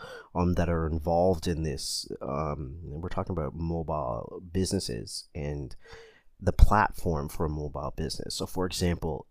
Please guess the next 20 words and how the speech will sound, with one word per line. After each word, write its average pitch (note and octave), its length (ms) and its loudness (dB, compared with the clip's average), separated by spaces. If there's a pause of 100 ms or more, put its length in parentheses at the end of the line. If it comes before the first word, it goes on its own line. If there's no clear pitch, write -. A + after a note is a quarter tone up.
(160)
in E2+ 180 0
massage D#2 520 -2
therapy, D2+ 460 -4
I F2+ 120 0
came A#2+ 320 6
to - 120 0
know F2 360 2
of E2 100 -2
a E2+ 80 -2
company D#2+ 560 -2
called D2 320 -6
Masago C#2 720 -2
probably E2+ 260 -2
about C2+ 280 -4
three E2 200 -2
years D2+ 320 -8
ago. - 320 -10 (680)
There F#2 520 4
is F2 840 -2 (360)
a D#2+ 560 0